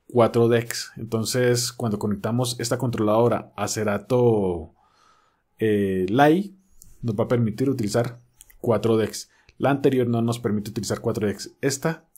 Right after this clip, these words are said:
sí nos permite utilizar cuatro decks. Entonces podemos activar la forma de Scratch y, eh, también cambiar el, el deck. Del resto es totalmente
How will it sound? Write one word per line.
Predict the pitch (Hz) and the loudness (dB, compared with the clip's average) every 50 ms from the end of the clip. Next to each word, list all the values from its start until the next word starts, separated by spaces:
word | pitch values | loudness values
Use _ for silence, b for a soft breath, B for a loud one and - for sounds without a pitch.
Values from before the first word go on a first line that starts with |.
| _ _ - | _ _ -12
sí | - 120 | -8 -6
nos | 113 110 - | -4 -4 -4
permite | 107 98 101 - 120 | -6 -6 -6 -4 -4
utilizar | 113 113 - 107 104 127 131 131 - - _ | -4 -4 -4 -4 -2 -2 -2 -4 -6 -12 _
cuatro | _ 113 107 - 123 127 | _ -6 -4 0 0 2
decks. | 135 147 143 - - | 2 2 0 -2 -6
Entonces | 110 104 113 107 107 | -4 -4 -4 -2 -2
podemos | 117 104 110 117 120 117 117 - B B B B B B B | -2 -2 0 0 0 -2 -2 -4 B B B B B B B
activar | - 107 104 - 117 110 104 107 | -10 -10 -6 -2 0 0 2 2
la | 113 117 | 2 0
forma | 117 - 123 120 117 123 123 120 117 110 104 98 | 2 2 0 0 2 2 2 2 2 2 0 0
de | 92 101 98 | -2 -2 -4
Scratch | - - - 151 151 156 156 - - - _ | -4 0 2 2 4 4 0 -4 -10 -8 _
y, | 156 170 175 175 170 b b b b b b b b b b _ _ | -2 -2 -2 -2 -6 b b b b b b b b b b _ _
eh, | - 117 113 113 107 | -2 0 0 0 0
también | 110 110 107 104 107 107 107 | -2 -2 -2 0 0 -2 -2
cambiar | 104 113 113 117 110 117 117 113 110 110 110 110 117 113 110 - - - - - - _ | -4 -4 -4 -2 0 2 2 2 2 2 2 0 -2 -6 -8 -12 -18 -20 -20 -20 -20 _
el, | - 131 120 113 113 110 107 104 104 101 98 95 92 90 87 90 90 85 - _ _ - - | -6 -4 -2 -2 -2 -2 -2 -2 -2 -2 -2 -4 -6 -6 -8 -10 -12 -14 -16 _ _ -12 -8
el | - 110 104 104 | -6 -6 -4 -2
deck. | 123 131 135 - - - _ _ _ _ _ _ _ _ _ _ _ _ _ _ _ _ _ | -2 -2 -2 -4 -12 -20 _ _ _ _ _ _ _ _ _ _ _ _ _ _ _ _ _
Del | - 180 175 | 4 4 6
resto | 170 175 170 - - - 170 156 151 151 | 6 4 2 2 4 6 6 8 8 6
es | 160 175 - - - B B B B B B - | 6 4 2 -2 -4 B B B B B B -6
totalmente | - 120 127 131 127 131 135 139 135 135 120 123 - 151 139 131 127 123 120 | -6 -2 -2 -2 -2 -2 -2 -4 -4 -4 -6 -2 0 2 4 4 4 2 0